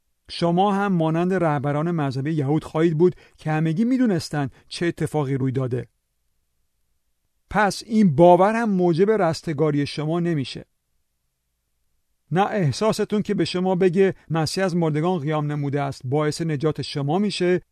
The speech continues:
و نه حتی قبول واقعیت‌ها درباره رستاخیز مسیح شما را نجات می‌بخشه. تنها عاملی که موجب نجات شما خواهد گشت، ایمان آوردن به رستاخیز مسیح است.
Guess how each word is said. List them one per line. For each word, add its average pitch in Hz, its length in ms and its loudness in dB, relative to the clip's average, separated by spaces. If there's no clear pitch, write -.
و 165 120 2
نه 185 100 0
حتی 214 520 -2
قبول 175 440 2
واقعیت‌ها 156 840 2
درباره 160 440 2
رستاخیز 160 500 -4
مسیح 156 440 -2
شما 143 360 -4
را 139 80 -4
نجات 131 340 -4
می‌بخشه. 123 520 -10
تنها 143 560 0
عاملی 180 480 2
که 143 300 -6
موجب 156 600 2
نجات 147 760 0
شما 151 340 -2
خواهد 151 380 -4
گشت، 180 420 0
ایمان 175 520 0
آوردن 165 640 0
به 190 100 0
رستاخیز 147 560 -4
مسیح 135 340 -6
است. - 220 -18